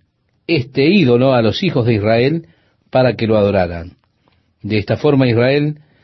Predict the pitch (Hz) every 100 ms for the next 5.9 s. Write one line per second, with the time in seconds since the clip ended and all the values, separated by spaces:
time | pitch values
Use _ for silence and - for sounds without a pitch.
0 | _ _ _ - - 131 135 127 110 110
1 | 110 170 139 101 101 110 - - 117 135
2 | 123 131 143 135 110 110 107 135 180 190
3 | 190 190 - 131 120 - 110 - 104 92
4 | - 131 123 117 123 _ _ _ _ _
5 | 127 - _ 117 104 95 95 80 82